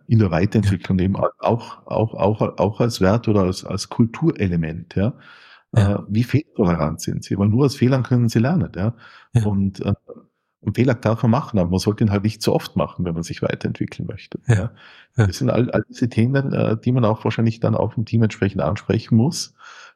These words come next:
Speaker 1: Ja, und wenn
Speaker 2: Mhm.
Speaker 1: diese Fehlertoleranz fehlt, äh, dann, dann werden Sie stecken bleiben als Führungskraft.
Speaker 2: Ja. Und was ja auch spannend ist, weil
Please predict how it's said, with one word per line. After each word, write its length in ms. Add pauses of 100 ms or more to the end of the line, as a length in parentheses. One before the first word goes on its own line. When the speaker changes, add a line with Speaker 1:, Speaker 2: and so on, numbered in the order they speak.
Speaker 1:
Ja, 80
und 120
wenn 100
Speaker 2:
Mhm. 20
Speaker 1:
diese 240
Fehlertoleranz 840
fehlt, 540
äh, 360
dann, 240
dann 200
werden 180
Sie 120
stecken 340
bleiben 220
als 160
Führungskraft. 680 (520)
Speaker 2:
Ja. 160 (1400)
Und 440 (560)
was 160
ja 80
auch 100
spannend 320
ist, 140
weil 220